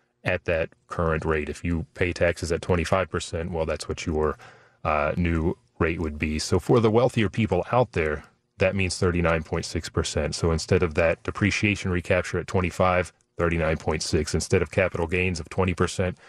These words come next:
thirty-nine point six, and, and so on. Um, so you can see where that is an immediate hit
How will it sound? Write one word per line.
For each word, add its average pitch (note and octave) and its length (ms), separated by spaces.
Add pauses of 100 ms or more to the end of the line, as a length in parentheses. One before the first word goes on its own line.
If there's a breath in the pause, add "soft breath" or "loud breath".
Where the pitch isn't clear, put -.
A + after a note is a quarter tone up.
(240 loud breath)
thirty-nine D#2+ 420
point D2+ 260
six, - 420
and, D#2+ 380
and D#2 100
so D2+ 300
on. C#2+ 220 (560 loud breath)
Um, D2+ 180
so - 160
you F2+ 140
can F2 160
see G#2+ 240
where F2 180
that E2 220
is E2+ 480
an E2+ 160
immediate G#2+ 580
hit - 420